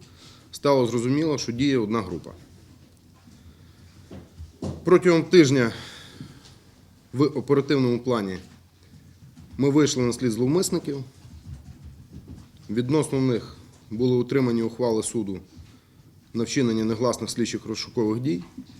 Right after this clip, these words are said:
І вчора буквально на гарячому, після вчинення ними чергового розбійного нападу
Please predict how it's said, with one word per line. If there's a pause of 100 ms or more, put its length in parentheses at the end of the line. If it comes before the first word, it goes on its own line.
(2000)
І
вчора
буквально (200)
на
гарячому, (200)
після
вчинення
ними
чергового
розбійного
нападу